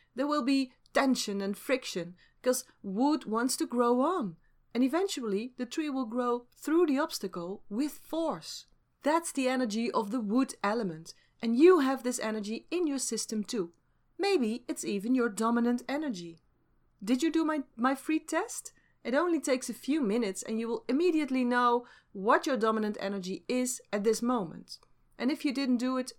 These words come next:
already, go to janinehofs dot com slash free test.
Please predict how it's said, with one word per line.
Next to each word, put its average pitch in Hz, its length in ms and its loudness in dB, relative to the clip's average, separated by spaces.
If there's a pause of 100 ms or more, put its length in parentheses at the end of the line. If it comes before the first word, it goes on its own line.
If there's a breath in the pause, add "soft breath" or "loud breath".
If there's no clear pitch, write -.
(100)
already, 269 560 2 (380 soft breath)
go 269 240 0
to 226 280 -2
janinehofs 240 840 -2
dot 202 300 -4
com 185 400 -4
slash 175 640 -8
free 254 400 0
test. 202 580 -10